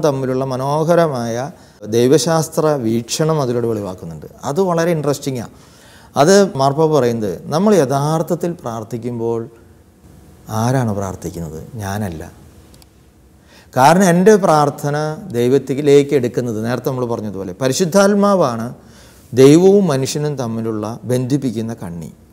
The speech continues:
കമ്മ്യൂണിക്കേറ്റിംഗ് ഏജന്റ്. അപ്പോൾ ജെന്യുവനായിട്ട് പ്രാർത്ഥിക്കുമ്പോൾ, കൃത്രിമമായിട്ടുള്ള പ്രാർത്ഥനകളല്ല പറയുന്നത്, നമ്മുടെ മനസ്സ്, ഈ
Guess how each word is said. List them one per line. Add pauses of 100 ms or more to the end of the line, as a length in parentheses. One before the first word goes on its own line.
കമ്മ്യൂണിക്കേറ്റിംഗ്
ഏജന്റ്. (880)
അപ്പോൾ (1000)
ജെന്യുവനായിട്ട്
പ്രാർത്ഥിക്കുമ്പോൾ, (1040)
കൃത്രിമമായിട്ടുള്ള
പ്രാർത്ഥനകളല്ല (100)
പറയുന്നത്,
നമ്മുടെ (120)
മനസ്സ്, (800)
ഈ